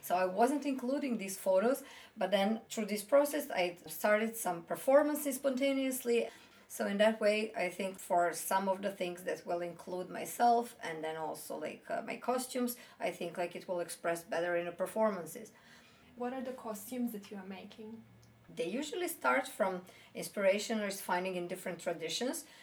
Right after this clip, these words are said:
Speaker 1: but then I would reinvent them in a way. Or in some ways, like, I would be inspired from something from the nature.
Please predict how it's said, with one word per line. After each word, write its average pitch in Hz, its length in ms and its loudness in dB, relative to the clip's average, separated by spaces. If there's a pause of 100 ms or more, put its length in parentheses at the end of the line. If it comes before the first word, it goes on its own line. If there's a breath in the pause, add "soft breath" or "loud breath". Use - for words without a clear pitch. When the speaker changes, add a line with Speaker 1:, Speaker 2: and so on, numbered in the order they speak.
(100 loud breath)
Speaker 1:
but 180 140 -4
then 180 320 -2
I 165 140 2
would 165 240 -2 (320)
reinvent 160 680 -4
them 233 200 -2
in 247 120 -2
a 247 60 0
way. 247 380 0 (340 loud breath)
Or 185 320 4
in 185 160 -2
some 190 380 -2
ways, 180 420 0
like, 180 220 -4
I 170 60 0
would 170 220 -4
be 170 100 -6
inspired 165 560 0
from 175 200 -8
something 170 320 -8
from 165 240 -6
the 156 100 -6
nature. 247 720 -2